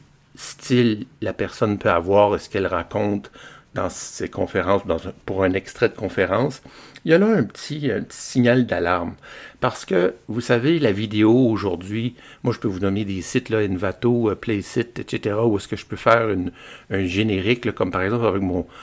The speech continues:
ma, ma web série Coach Taxi, je peux faire une, une vidéo d'introduction de, de la série, je peux vous faire ça en une demi-heure, trois quarts d'heure, et puis c'est, c'est de qualité professionnelle, et puis ça va m'avoir coûté quinze dollars, OK ? Alors,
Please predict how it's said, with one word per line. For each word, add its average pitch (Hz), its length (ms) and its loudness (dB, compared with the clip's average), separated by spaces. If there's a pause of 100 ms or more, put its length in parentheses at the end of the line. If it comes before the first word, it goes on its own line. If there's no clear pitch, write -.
(160)
ma, 98 160 -2
ma 104 140 0
web 104 220 0
série 107 380 -4
Coach - 340 -2
Taxi, 117 420 -2
je - 60 -12
peux 107 120 -10
faire 113 260 0
une, 92 200 0 (380)
une 104 180 0
vidéo 107 600 4
d'introduction 113 960 2
de, 101 320 -2
de 92 200 -10
la 98 80 -6
série, 117 560 -2 (240)
je - 60 -20
peux 120 80 -2
vous 107 40 2
faire 107 200 -2
ça 120 160 2
en 110 40 4
une 104 220 2
demi-heure, 107 360 4
trois 110 180 2
quarts 95 200 -4
d'heure, 117 360 2 (220)
et 101 140 -4
puis 110 160 -4
c'est, 110 440 -4
c'est - 160 -4
de 98 120 -2
qualité 113 640 -2 (120)
professionnelle, 117 800 0
et 104 60 -2
puis - 120 -14
ça 101 140 0
va 98 80 4
m'avoir 101 360 0
coûté - 280 -10
quinze 104 320 2
dollars, 90 400 0 (160)
OK ? 147 300 0 (300)
Alors, 107 340 4